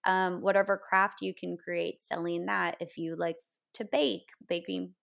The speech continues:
bread or something and bring, you know, taking it to neighbors or just family and friends.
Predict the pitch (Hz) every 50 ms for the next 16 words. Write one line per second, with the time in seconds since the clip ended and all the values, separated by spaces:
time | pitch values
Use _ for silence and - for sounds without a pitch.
0 | _ - 143 143 139 123 110 185 180 - 90 101 208 - 214 196 185 180 - 175
1 | 180 170 170 165 165 170 170 175 180 175 - - 190 190 - - 196 190 190 190
2 | 185 180 185 185 196 190 - 180 196 - 247 254 254 247 277 277 277 302 311 269
3 | 220 185 170 165 170 170 170 - 170 - - 185 185 - - - - - 233 254
4 | 262 269 277 285 269 269 - 277 139 139 - 208 196 190 190